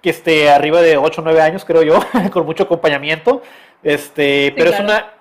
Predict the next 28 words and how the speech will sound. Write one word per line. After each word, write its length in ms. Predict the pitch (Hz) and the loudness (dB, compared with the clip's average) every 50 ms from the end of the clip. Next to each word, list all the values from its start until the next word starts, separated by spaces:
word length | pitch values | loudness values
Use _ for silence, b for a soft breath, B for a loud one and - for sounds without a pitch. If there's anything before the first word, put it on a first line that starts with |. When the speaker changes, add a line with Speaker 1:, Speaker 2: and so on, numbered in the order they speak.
| _ - | _ -6
Speaker 1:
es 140 | 185 - 202 | -6 -4 -4
un, 80 | 233 220 | -2 -2
es 140 | 190 - | -2 -2
una 140 | 208 220 226 | 0 2 2
buena 180 | 220 214 214 214 | 2 2 0 -2
historia, 380 | 202 - - 165 170 175 165 | -4 -2 0 2 2 2 2
¿no? 240 | 151 139 147 156 156 | 0 0 -2 -2 -2
Este, 260 | 151 139 - - 151 139 | -2 -4 -4 -2 0 2
a, 100 | 139 135 | 2 2
a 120 | 139 139 | 2 0
los 140 | 139 135 127 | -2 -4 -6
sobrinos 420 | - 143 131 143 143 151 170 160 | -8 -8 -8 -8 -8 -8 -8 -6
de, 260 | 151 151 135 127 117 110 | -4 -4 -4 -4 -4 -6
de, 60 | 110 110 _ _ _ _ _ 127 117 113 113 113 _ _ _ | -10 -18 _ _ _ _ _ -20 -20 -20 -20 -20 _ _ _
de 80 | - 127 | -10 -8
Dalila 300 | 127 123 127 135 147 165 | -6 -6 -6 -6 -8 -8
y 40 | 156 | -10
míos, 280 | 143 143 160 208 220 - | -10 -10 -12 -12 -12 -14
este, 380 | 175 147 _ _ - 123 120 117 | -20 -20 _ _ -10 -10 -10 -10
de, 200 | 117 120 120 127 | -10 -12 -12 -14
de, 280 | 131 135 131 123 120 117 | -12 -12 -10 -10 -10 -12
que 80 | - 123 | -14 -16
viven 220 | 120 123 135 139 | -14 -12 -10 -10
allá 340 | 139 135 127 127 127 131 131 | -8 -6 -6 -6 -6 -6 -8
en, 140 | 127 120 127 | -10 -12 -18
en, 180 | 123 120 113 - | -20 -20 -20 -20
en 100 | 135 120 | -20 -12
Juárez, 360 | _ 175 156 - 220 240 b | _ -4 -2 -2 -2 -4 b